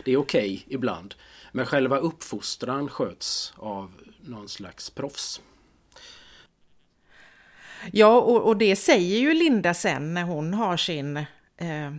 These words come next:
Speaker 2: när, när de faktiskt börjar att prata, Leo och Linda,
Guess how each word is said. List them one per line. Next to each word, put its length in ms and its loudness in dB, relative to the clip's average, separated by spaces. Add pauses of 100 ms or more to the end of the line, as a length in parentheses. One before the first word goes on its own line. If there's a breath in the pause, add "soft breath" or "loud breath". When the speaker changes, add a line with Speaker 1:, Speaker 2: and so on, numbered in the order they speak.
Speaker 2:
när, 300 -8
när 120 -6
de 220 -4
faktiskt 380 -6
börjar 360 -4
att 120 -10
prata, 580 0
Leo 300 0 (120)
och 80 0
Linda, 560 0